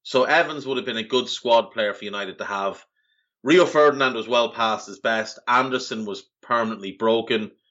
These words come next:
Wayne Rooney was past his best, but he had a good season under Moyes. Giggs was basically finished. Chris Smalling, again, a squad player. You don't want him starting for you.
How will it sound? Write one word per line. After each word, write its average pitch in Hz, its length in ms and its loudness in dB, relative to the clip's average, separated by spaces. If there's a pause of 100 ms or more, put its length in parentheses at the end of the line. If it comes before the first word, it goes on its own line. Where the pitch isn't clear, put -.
(600)
Wayne 143 340 4
Rooney 139 340 4
was 127 160 -2
past 123 440 2
his 117 120 -12
best, 123 580 -2 (160)
but 107 120 -6
he 107 60 -2
had 113 120 -2
a - 40 -6
good 117 240 -6
season 117 400 -4
under 113 200 -2
Moyes. 113 380 0 (500)
Giggs 131 320 4
was 113 300 -6 (360)
basically 107 500 -4
finished. 113 500 -2 (580)
Chris 151 300 2
Smalling, 131 560 4
again, 117 420 0
a 107 60 -10
squad 117 480 0
player. 110 480 2
You 107 120 -10
don't 113 200 -4
want 110 260 0
him 107 200 -2
starting 107 460 2
for 107 260 2
you. 107 260 -4